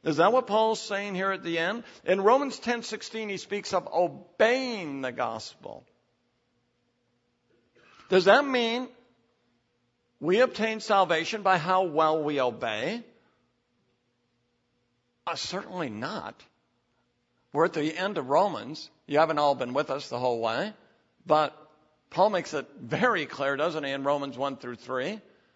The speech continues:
that we all sin and fall short of the glory of God, that no one is righteous by the works of the law, no, not even one. He certainly can't mean that, can he?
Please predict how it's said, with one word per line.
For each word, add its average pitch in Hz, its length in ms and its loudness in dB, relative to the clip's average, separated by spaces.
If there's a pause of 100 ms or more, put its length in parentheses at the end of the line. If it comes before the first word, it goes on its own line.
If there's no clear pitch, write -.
(160)
that 185 100 2
we 160 140 4
all 180 180 8
sin 165 300 -2
and 151 100 -6
fall 147 200 2
short 147 280 -2
of 131 60 -6
the 131 80 -4
glory 127 280 0
of 113 120 -6
God, 120 360 -4 (440)
that 170 100 0
no 170 220 6
one 202 180 4
is 139 140 -2
righteous 147 420 2
by 131 420 2 (640)
the 151 80 -4
works 147 300 0
of 147 80 -4
the 143 100 2
law, 139 260 4
no, 180 280 2
not 156 320 0
even 123 340 -6
one. 113 180 -2
He 175 120 -4
certainly 175 500 -4
can't 185 460 -6
mean 117 240 -8
that, 120 340 0 (320)
can 151 260 -4
he? 95 140 -16